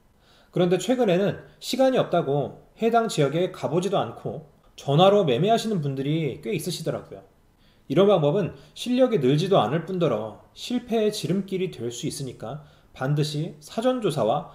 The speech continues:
현장 조사를 병행하셨으면 좋겠습니다. 투자를 무조건 하지 말라는 말이 아니고 남의 말만 듣고 성급하게 몰려가서 사지 말고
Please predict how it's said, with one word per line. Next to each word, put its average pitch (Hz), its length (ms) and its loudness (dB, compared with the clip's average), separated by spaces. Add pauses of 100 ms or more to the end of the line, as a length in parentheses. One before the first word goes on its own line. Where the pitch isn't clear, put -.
(140)
현장 233 380 -2
조사를 160 440 -2
병행하셨으면 156 720 -4
좋겠습니다. 101 540 -12 (600)
투자를 233 460 6
무조건 180 320 2
하지 226 200 -2
말라는 143 380 2
말이 175 220 4
아니고 117 480 -4 (300)
남의 131 300 0
말만 202 300 0
듣고 160 560 -4
성급하게 220 640 -2
몰려가서 147 580 2
사지 175 200 0
말고 156 500 -2